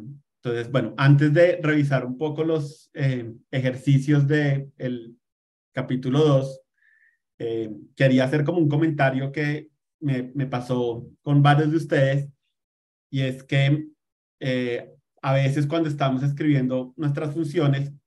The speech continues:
cometemos un error pequeño, y eso es lo que hace que, eh,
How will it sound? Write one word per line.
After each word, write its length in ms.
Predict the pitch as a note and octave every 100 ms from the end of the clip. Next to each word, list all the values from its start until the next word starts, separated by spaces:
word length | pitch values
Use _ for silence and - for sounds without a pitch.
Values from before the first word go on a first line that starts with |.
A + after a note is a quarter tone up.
| _ -
cometemos 600 | C3+ C3 - B2+ B2 C#3+
un 120 | C#3+
error 360 | D3 D3+ D3 C#3+
pequeño, 600 | C#3+ D#3+ C#3+ C#3 C#3+ C#3+ - _ _ _ _ _ -
y 540 | C3+ C#3+ D3 D3+ D3+ -
eso 340 | C3+ C3 C#3+
es 120 | C#3+
lo 140 | D3 C#3+
que 120 | D3+
hace 380 | B2+ A#2+ C3 -
que, 400 | C#3+ C3+ C3+ C#3 - - _ _ _ _
eh, 360 | C#3+ B2+ B2